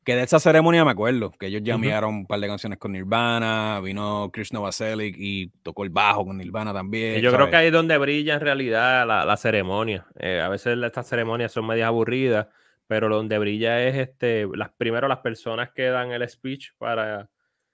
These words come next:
Speaker 2: para que entren, eh,
Speaker 1: Ujú.
Speaker 2: que los presentan, y los performances. Son lo más brutal que, por ejemplo, este, Paul McCartney, si no me equivoco, tocó con Foo Fighters, so,
Speaker 1: Uh,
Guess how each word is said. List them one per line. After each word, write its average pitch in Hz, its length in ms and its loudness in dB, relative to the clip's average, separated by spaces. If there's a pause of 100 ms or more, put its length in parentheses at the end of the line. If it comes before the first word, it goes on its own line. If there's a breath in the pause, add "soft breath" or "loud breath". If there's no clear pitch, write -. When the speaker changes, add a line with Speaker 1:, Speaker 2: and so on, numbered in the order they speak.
(280)
Speaker 2:
para 113 240 0
que 110 160 -2
entren, 127 460 -6 (440)
eh, - 160 -6
Speaker 1:
Ujú. 139 760 -4
Speaker 2:
que 120 100 0
los 104 140 -2
presentan, 151 480 0 (160)
y 175 160 0
los 190 100 0
performances. 117 640 -2 (140)
Son 117 140 0
lo 127 80 4
más 123 160 2
brutal 135 360 2
que, 127 80 -2
por 101 140 -2
ejemplo, 110 380 0
este, 110 320 0
Paul 107 160 0
McCartney, 107 760 0 (220)
si 120 140 -4
no 110 80 0
me 104 60 0
equivoco, 107 300 0
tocó 98 240 -4
con 98 160 -6
Foo 110 160 -4
Fighters, 92 440 -4
so, 90 260 -4
Speaker 1:
Uh, 101 500 -10